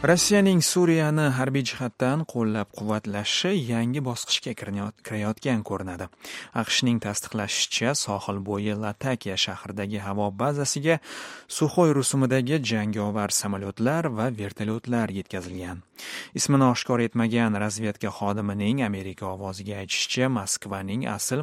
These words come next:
maqsadi noma'lum. Dastlabki xulosa shuki, Rossiya Suriya havo kuchlariga, shuningdek, gumanitar maqsadlarda madadni oshirmoqda.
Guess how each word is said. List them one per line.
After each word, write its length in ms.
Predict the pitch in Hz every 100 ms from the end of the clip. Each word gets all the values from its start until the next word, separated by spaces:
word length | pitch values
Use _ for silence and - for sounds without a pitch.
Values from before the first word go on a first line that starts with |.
| 143
maqsadi 380 | 107 - 95 98
noma'lum. 420 | 95 107 123 127 85 - - - - -
Dastlabki 460 | 104 - 101 - 107
xulosa 360 | 101 101 - 104 -
shuki, 320 | 98 - 170
Rossiya 520 | 131 110 - 175 185
Suriya 500 | 160 - 156 160 139 113
havo 280 | 101 107 120
kuchlariga, 680 | - - - 95 92 95 90 -
shuningdek, 520 | 104 110 113 113 107 - - - -
gumanitar 560 | 117 127 143 143 151 107 - -
maqsadlarda 760 | 98 - 104 101 98 98 123 156 123
madadni 440 | 98 104 104 110 101
oshirmoqda. 600 | 90 - 92 90 - 92